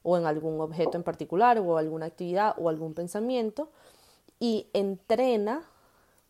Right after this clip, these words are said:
em, la mente justamente para poder permanecer concentrado o atento a ese, a ese pensamiento, objeto, o in-,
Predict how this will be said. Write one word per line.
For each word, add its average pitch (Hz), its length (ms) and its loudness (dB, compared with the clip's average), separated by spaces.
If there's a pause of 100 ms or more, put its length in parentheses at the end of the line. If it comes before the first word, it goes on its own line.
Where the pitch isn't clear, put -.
(340)
em, 175 560 -4 (500)
la 202 160 6
mente 226 380 0
justamente 226 560 -4
para 214 400 2
poder 175 440 4 (380)
permanecer 180 760 2 (160)
concentrado 214 1080 0 (300)
o 170 280 0
atento 202 800 0 (480)
a 175 180 10
ese, 180 520 4 (120)
a 175 180 2
ese 190 800 -2 (340)
pensamiento, 185 920 0 (280)
objeto, 180 580 -2 (800)
o 180 140 6
in-, 170 120 -2